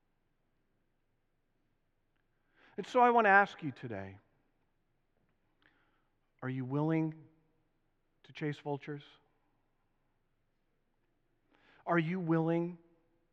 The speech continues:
to wait on the Lord? Are you willing,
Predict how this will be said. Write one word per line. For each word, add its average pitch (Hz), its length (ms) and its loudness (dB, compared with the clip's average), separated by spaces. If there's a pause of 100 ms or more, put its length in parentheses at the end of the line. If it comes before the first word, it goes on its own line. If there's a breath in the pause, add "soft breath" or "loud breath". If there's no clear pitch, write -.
(600)
to 160 120 -2
wait 165 440 2
on 147 180 -2
the 139 60 0
Lord? 147 520 -2
Are 143 120 -6
you 190 180 -6
willing, 170 640 -4